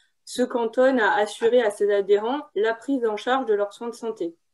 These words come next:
C'est bien évidemment notre cœur de métier et nous travaillons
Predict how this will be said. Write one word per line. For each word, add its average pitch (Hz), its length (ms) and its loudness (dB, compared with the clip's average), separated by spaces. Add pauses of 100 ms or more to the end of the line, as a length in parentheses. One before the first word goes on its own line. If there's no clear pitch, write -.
(420)
C'est 208 140 -4
bien 220 160 0
évidemment 214 580 0
notre 196 300 -4
cœur 196 240 -6
de 180 100 -8
métier 254 680 -4
et 202 80 2
nous 190 100 -4
travaillons 196 640 -4